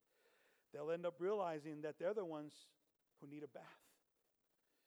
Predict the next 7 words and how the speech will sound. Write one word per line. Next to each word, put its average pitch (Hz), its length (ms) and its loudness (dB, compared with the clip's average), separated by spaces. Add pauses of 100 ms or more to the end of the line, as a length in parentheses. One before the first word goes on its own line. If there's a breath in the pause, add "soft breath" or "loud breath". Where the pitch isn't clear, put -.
(640 soft breath)
It's 147 140 -10
better 180 260 2
to 170 100 -2
suffer 185 340 -2
for 175 160 -6
doing 175 320 -4
good 170 340 4